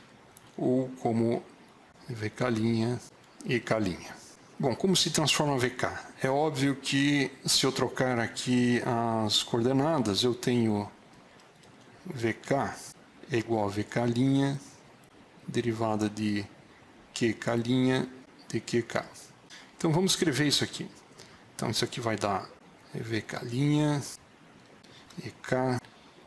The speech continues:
V K linha, E K linha. Então, é claro, nós temos V K linha multiplicando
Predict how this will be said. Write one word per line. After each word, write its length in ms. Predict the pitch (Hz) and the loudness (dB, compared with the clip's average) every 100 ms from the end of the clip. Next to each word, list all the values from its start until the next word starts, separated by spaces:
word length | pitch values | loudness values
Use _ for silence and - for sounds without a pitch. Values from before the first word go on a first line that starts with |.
| - - - - - | -20 -20 -20 -12 -8
V 240 | 113 117 | -2 -2
K 180 | 120 135 | 0 0
linha, 500 | 110 117 117 117 117 - | 2 2 2 0 -4 -8
E 80 | 120 | -6
K 180 | - 127 | -2 -2
linha. 160 | 95 - - - - - - | -2 -6 -14 -18 -18 -20 -8
Então, 160 | - 156 | -2 -2
é 60 | |
claro, 320 | - 147 139 | 2 0 2
nós 200 | 139 131 | 2 2
temos 280 | - 135 117 | 2 4 4
V 120 | 131 | 2
K 140 | 135 123 | 2 2
linha 260 | 117 123 | 2 4
multiplicando 1040 | 120 120 - 123 - 131 120 113 107 101 | 4 2 0 -4 -2 0 2 4 2 0